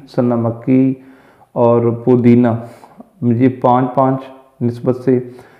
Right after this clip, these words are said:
और न-, नौशादा ठीकरी अढ़ाई की निस्बत से, और काली मिर्च <clears throat> एक, एक के तनासब से, इस तनासब से आप ये सफूफ बना लें।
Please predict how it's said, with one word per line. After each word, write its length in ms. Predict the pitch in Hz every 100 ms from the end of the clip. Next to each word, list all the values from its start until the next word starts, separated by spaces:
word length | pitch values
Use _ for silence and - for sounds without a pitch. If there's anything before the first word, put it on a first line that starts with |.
| - -
और 200 | 127 120
न-, 300 | 123 120 117
नौशादा 500 | 120 117 123 123 131
ठीकरी 540 | 123 131 120 123 123
अढ़ाई 400 | 131 117 120 110
की 160 | 113 139
निस्बत 340 | 123 117 120
से, 220 | 117 127 120
और 280 | 110 110 110 107 104 101 - - - _ -
काली 220 | 123 127
मिर्च 360 | 131 120 117 -
<clears throat> 580 | - - 156 170 147 147
एक, 220 | 139 135
एक 260 | - 135 135
के 60 |
तनासब 460 | 127 135 120 117 127
से, 140 | -
इस 260 | - 165 -
तनासब 380 | 135 120 143 123
से 160 | 131
आप 240 | 120 117 123
ये 160 | 120
सफूफ 480 | 120 113 123 131 -
बना 200 | 143 131
लें। 180 | 123